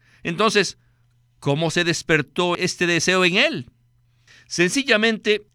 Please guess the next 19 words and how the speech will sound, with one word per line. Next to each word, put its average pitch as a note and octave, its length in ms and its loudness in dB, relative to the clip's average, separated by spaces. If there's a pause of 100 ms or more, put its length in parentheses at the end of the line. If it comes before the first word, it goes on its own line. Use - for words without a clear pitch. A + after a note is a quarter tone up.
él G3 200 4
le F#3+ 120 4
preguntó D#3 1120 0
a B2+ 140 2
uno D#3+ 220 0
de D3 140 2
sus C3+ 260 -6
hermanos A#2+ 840 -4 (280)
que D#3 100 0
había G#3+ 240 4
regresado G#3+ 500 0
de A3 120 0
Jerusalén, G3+ 840 -4 (380)
"Oye, A#3 340 -4
¿cuál B3+ 240 -4
era F4 160 -4
la C#4 140 0
situación A#3 560 -2
allá?". A3 500 -4